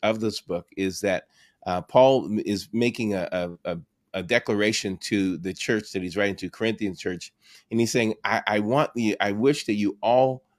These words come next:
would avoid ignorance." And he <laughs> says that you would all, uh, be fit, be, be of the Spirit or be in the Spirit. And he says, "I wish that you all would," and he uses the word pneumatikos.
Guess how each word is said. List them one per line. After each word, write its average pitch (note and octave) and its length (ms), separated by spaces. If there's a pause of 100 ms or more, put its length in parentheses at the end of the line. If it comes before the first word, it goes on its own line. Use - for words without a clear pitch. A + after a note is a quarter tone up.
(120)
would G#2+ 160
avoid G#2 400
ignorance." F#2+ 560
And G2+ 160
he A2+ 160
<laughs> - 0
says A#2 360
that G#2 140
you A2 180
would G#2 140
all, B2 440 (380)
uh, G2 240
be G#2+ 260
fit, A#2 480
be, C#3 400
be C3+ 380
of C3+ 200
the C#3+ 100
Spirit B2+ 360
or G#2 100
be G#2+ 200
in C3 240
the B2+ 80
Spirit. G2 420 (540)
And G2+ 340
he A2 380
says, A2 420
"I G#2+ 120
wish B2 240
that A#2+ 100
you A2+ 200
all A2 360
would," G#2 280
and A2 140
he G#2+ 80
uses C3 320
the A2+ 100
word G#2+ 260
pneumatikos. G#2 880